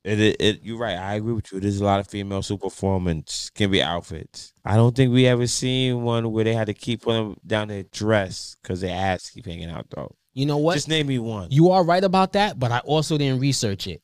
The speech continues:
Speaker 2: But if I,
Speaker 1: Okay.
Speaker 2: I will, and then I'll get back to you.
Speaker 1: Okay.
Speaker 2: And then if I don't see it, then I will change my mind. But
Speaker 1: I
Speaker 2: for
Speaker 1: mean,
Speaker 2: now,
Speaker 1: 'cause
Speaker 2: I'm gonna say it was appropriate, but I don't think it was cool 'cause she was uncomfortable.
Speaker 1: 'Cause we
Speaker 2: It could be
Speaker 1: definitely got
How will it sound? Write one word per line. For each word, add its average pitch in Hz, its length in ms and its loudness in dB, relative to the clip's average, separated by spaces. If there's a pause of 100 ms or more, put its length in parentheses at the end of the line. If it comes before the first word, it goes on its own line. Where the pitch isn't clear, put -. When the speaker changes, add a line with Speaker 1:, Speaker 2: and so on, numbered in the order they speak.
(160)
Speaker 2:
But 135 240 6
if 131 180 0
I, 147 160 6
Speaker 1:
Okay. 80 140 -4 (100)
Speaker 2:
I 143 140 2
will, 170 440 6
and 139 160 2
then 135 120 4
I'll 120 100 0
get 123 200 -2
back 135 220 4
to 113 120 -8
you. 98 180 -12 (100)
Speaker 1:
Okay. 135 220 0
Speaker 2:
And 151 120 6
then 156 220 4
if 220 240 4
I 190 120 6
don't 202 180 4
see 240 340 -2
it, 156 160 -6
then 156 180 4
I 143 120 4
will 135 100 2
change 135 240 0
my 131 80 -2
mind. 120 280 -4
But 127 100 0
Speaker 1:
I - 60 2
Speaker 2:
for 147 40 2
Speaker 1:
mean, 147 60 2
Speaker 2:
now, 180 200 4
Speaker 1:
'cause 185 40 8
Speaker 2:
I'm 165 140 6
gonna 156 200 4
say 147 400 0
it 156 80 6
was 175 200 8
appropriate, 143 560 4
but 127 160 2
I 131 100 4
don't 139 140 0
think 135 120 -6
it 135 40 -2
was 127 100 -2
cool 143 240 -2
'cause 127 140 -4
she 139 120 -2
was 123 160 -2
uncomfortable. 107 540 -4
Speaker 1:
'Cause 135 120 -2
we 165 80 -4
Speaker 2:
It 175 60 -4
could 226 140 6
be 190 80 4
Speaker 1:
definitely - 0 -
got 180 60 6